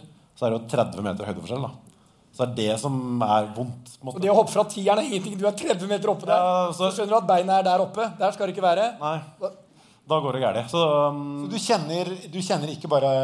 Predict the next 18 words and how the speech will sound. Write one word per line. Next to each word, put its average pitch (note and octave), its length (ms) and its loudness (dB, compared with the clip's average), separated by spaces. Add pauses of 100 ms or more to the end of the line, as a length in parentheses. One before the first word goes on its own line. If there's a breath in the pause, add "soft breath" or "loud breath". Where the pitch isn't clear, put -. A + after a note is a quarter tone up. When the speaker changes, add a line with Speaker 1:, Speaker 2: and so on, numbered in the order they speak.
Speaker 3:
antall B2 280 -4
svinger, A#2 320 -12
fordi A#2 180 -14
de C3 80 0
er C3 80 4
det A#2+ 80 -4
ikke - 80 -14
så C#3 60 -4
mange A#2+ 160 -2
av, C#3 40 0
men C#3 80 -6
du D3 60 -8
kjenner C3 320 -6 (720)
praktisk C3+ 380 -4
talt C3 160 2 (100)
alle A2 380 -4
svingene, A2 480 -10 (520 loud breath)
alle B2 380 2